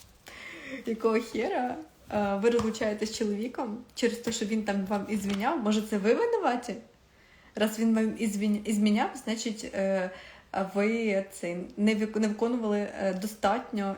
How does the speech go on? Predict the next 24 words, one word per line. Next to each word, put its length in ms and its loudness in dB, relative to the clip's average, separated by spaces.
і 100 -4
в 180 -8
тій 200 0
мірі, 340 0
якій 260 -2
треба, 640 0
е, 560 -6
шлюбний 580 0
борг. 280 -2
Коротше. 300 -16
<laughs> 200 0
Раджу 280 0
подивитися. 540 -6
І 80 -2
тут 180 -4
дійсно 420 -4
ці 120 -6
теми 240 -2
піднімаються. 680 -4
І 60 -10
прикол 440 2
то 80 -4
в 80 -12
чому? 480 -6